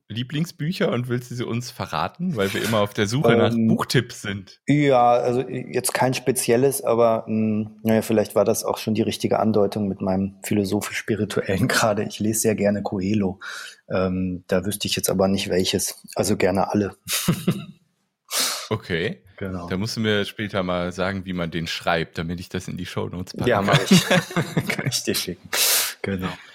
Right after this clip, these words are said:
Speaker 1: Ja, cool. Ähm, ja, dann sind wir eigentlich, sind wir eigentlich durch.
Speaker 2: Ja.
Speaker 1: Ich sehe hier grad fast zwanzig Minuten, das passt
Speaker 2: Super.
Speaker 1: doch sehr gut. Ja, danke für das Interview, hat Spaß gemacht.
Speaker 2: Sehr gern.
Speaker 1: Und,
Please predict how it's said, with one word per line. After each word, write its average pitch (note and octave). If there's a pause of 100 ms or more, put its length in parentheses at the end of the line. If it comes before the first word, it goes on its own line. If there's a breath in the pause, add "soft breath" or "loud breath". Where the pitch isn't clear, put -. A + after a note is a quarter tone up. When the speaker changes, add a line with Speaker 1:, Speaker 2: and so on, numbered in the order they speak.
(800 loud breath)
Speaker 1:
Ja, D#3+ (100)
cool. G3 (320)
Ähm, C3+ (140)
ja, F#3
dann A2+
sind A#2
wir C#3+
eigentlich, E3 (260)
sind -
wir -
eigentlich G#2+
durch. B2
Speaker 2:
Ja. G#2+
Speaker 1:
Ich -
sehe A2+
hier B2
grad A#2+
fast B2
zwanzig A#2+
Minuten, C3
das C#3+
passt A#2+
Speaker 2:
Super. G#2+
Speaker 1:
doch F#2+
sehr F#2
gut. C#3 (840 loud breath)
Ja, F#3+
danke C#3+
für -
das B2
Interview, F#3+
hat G#2+
Spaß A2+
gemacht. C3+
Speaker 2:
Sehr A2+
gern. B2
Speaker 1:
Und, A#2